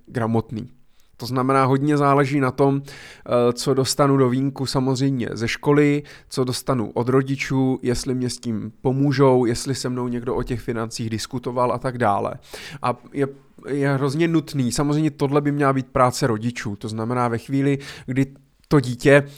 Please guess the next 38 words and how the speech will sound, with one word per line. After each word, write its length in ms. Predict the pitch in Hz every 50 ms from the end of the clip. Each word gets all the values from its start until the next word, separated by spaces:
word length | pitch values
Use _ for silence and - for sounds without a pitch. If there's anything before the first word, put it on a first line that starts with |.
| - - -
nebo 160 | 123 127 135
to 140 | 139 160 143
dítě 260 | 131 139 139 160 156
bych 140 | 147 139 131
měl 160 | 151 147 131 -
učit 400 | 143 139 - 175 151 139 - -
celý 300 | 160 143 147 147 139 127
život, 400 | 110 123 120 120 127 135 135 -
celý 260 | - - 135 127 135
dětství 460 | 131 123 123 120 - - 131 127 131
k 40 | 127
nějaký 420 | 123 127 120 127 123 - 143 135
zodpovědnosti, 920 | 117 120 123 - - - 147 151 143 147 143 143 143 143 139 143 - 151 135
k 40 | 131
nějakým 360 | 131 123 120 120 - 135 131
kompetencím, 1000 | 120 - 127 123 131 120 147 143 139 143 139 135 135 - - 143 135 131 131 135
eh, 680 | 139 - - - - - - - 120 123 123 123 120 120
měl 200 | 127 127 123 123
bych 180 | 127 120 -
je 80 | 143 135
učit 300 | - 127 - - 151 135
s 60 | -
penězi, 580 | - - 131 131 131 127 117 127 127 123 120 120 123 -
mm, 500 | - - 123 120 120 120 117 117 117 110 -
jak 340 | - 90 92 120 123 - -
plánovat, 540 | - 139 131 123 127 123 120 117 113 110 -
jak 180 | 120 117 -
si 100 | - 139
tvořit 320 | 131 135 127 120 127 120 -
rozpočet 480 | 120 113 - - - 123 - 135 -
a 40 | 127
tak 180 | 117 139 135 120
dále. 360 | 113 104 101 101 107 - - - - - - - - -
Ale 160 | - 123 127
pokud, 380 | 123 143 139 151 160 147 - 156
eh, 180 | 143 135 131 117
i, 180 | 85 127 135
eh, 40 | 120